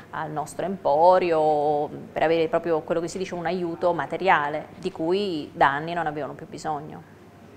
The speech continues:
Il tema della, della crisi non è soltanto un tema economico. Io penso che quando ci sono delle situazioni di crisi,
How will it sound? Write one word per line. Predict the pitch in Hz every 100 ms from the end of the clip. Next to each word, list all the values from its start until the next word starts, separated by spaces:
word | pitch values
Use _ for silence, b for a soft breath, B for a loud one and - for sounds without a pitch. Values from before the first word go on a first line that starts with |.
| - - - -
Il | 151
tema | - 202 185 170 170
della, | 165 160 151 147 143 139 143
della | 165 165 165
crisi | 196 208 185 175 170 - - - - - - -
non | 175 180
è | 175
soltanto | 180 - 160 160 156 170 151
un | 147 165
tema | 165 165 165 160 156 156 156 - -
economico. | 170 170 165 147 147 147 151 147 - B B B
Io | 196
penso | 190 180 175
che | 165
quando | 175 185 175
ci | -
sono | 170 175 170
delle | 165 165
situazioni | - 175 - 185
di | 175 175
crisi, | - 190 190 180 196